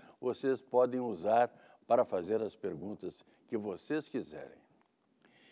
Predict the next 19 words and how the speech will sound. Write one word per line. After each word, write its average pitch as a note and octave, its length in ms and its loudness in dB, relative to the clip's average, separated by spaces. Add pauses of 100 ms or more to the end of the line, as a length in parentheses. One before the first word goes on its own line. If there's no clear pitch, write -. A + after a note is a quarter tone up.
(1040)
Hoje G3 280 10
nós F3+ 220 8
vamos F#3+ 240 2
tratar E3+ 420 8
de D#3 200 -2
direito D#3 460 0
do D#3+ 140 -2
trabalho, D3+ 500 8
como D#3 220 0
eu D#3+ 80 2
disse, - 680 -2
mas G2+ 280 -4
nós G2+ 240 -6
vamos A#2+ 260 -2
tratar A2+ 560 2
com F#2 400 -12
direito F2+ 540 -6
do D#2 100 -16
trabalho G#2 560 2